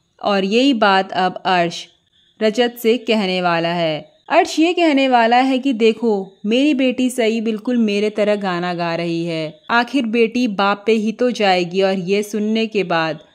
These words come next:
रजत को फिर लगने लग जाता है कि सई सच में अर्श की ही बेटी है, क्योंकि न रजत को गाना गाना आता है, न आशिका को। और यहाँ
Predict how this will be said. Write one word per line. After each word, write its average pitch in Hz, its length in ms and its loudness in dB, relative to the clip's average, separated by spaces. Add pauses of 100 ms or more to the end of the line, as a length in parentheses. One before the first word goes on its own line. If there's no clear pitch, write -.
(220)
रजत 330 420 2
को 285 140 0
फिर 302 300 0
लगने 233 360 2
लग 202 140 0
जाता 196 380 0
है 202 200 0
कि 226 200 -6
सई 220 360 0
सच 220 320 -4
में 220 200 0
अर्श 196 340 -4
की 202 180 -6
ही 233 140 -2
बेटी 190 420 0
है, 170 240 -2 (520)
क्योंकि 302 640 0 (200)
न 254 160 4
रजत 240 380 2
को 294 100 0
गाना 214 320 -2
गाना 196 420 -2
आता 185 220 0
है, 220 180 0
न 233 80 0
आशिका 180 600 -4
को। 160 340 -8 (880)
और 214 180 0
यहाँ 220 340 0